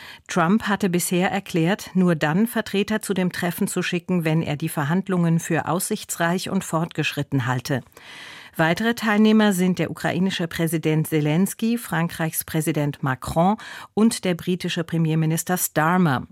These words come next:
Außerdem die Spitzen von nato und Europäischer Union. Grundlage der Gespräche ist der mehrfach überarbeitete amerikanische Friedensplan für die Ukraine.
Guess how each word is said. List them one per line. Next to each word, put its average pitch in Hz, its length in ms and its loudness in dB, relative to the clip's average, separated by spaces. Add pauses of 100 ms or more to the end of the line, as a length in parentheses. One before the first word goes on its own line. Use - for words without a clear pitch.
Außerdem 180 560 2
die 196 160 0
Spitzen 226 640 0
von 180 400 0
nato 156 500 0
und 151 280 -2
Europäischer 147 680 -2
Union. 170 480 4 (680)
Grundlage 156 680 4
der 143 140 0
Gespräche 165 560 -2
ist - 500 -4
der 170 160 2
mehrfach 175 480 0
überarbeitete 165 1120 0
amerikanische 160 800 -2
Friedensplan 156 880 0
für - 160 -4
die 151 140 -4
Ukraine. 156 680 2